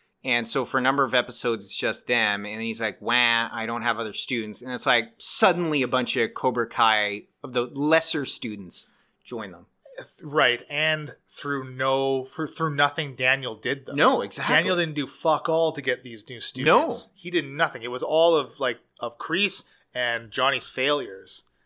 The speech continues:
Speaker 2: that drove those students <laughs> to Daniel. <laughs>
Speaker 1: I know, and
Speaker 2: That's
Speaker 1: it's
Speaker 2: really
Speaker 1: like,
Speaker 2: stupid. That, <laughs> that's
Speaker 1: I remember watching that episode, and Daniel's reaction was kinda like,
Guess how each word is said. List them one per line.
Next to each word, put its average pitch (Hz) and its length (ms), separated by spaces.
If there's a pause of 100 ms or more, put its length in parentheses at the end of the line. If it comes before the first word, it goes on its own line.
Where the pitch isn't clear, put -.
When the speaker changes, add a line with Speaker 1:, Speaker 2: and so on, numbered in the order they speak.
(380)
Speaker 2:
that 120 180
drove 123 340
those 120 220
students 117 640
<laughs> - 80
to 139 420
Daniel. 120 720
<laughs> 294 60 (1400)
Speaker 1:
I 269 140
know, 330 180
and 247 160
Speaker 2:
That's 277 40
Speaker 1:
it's 269 80
Speaker 2:
really 311 160
Speaker 1:
like, - 20
Speaker 2:
stupid. 220 540
That, 202 280
<laughs> - 0
that's 240 140
Speaker 1:
I 214 60
remember 285 320
watching 254 420
that 202 160
episode, 175 460
and 156 120
Daniel's 165 560
reaction 147 440
was 160 80
kinda 185 180
like, 131 160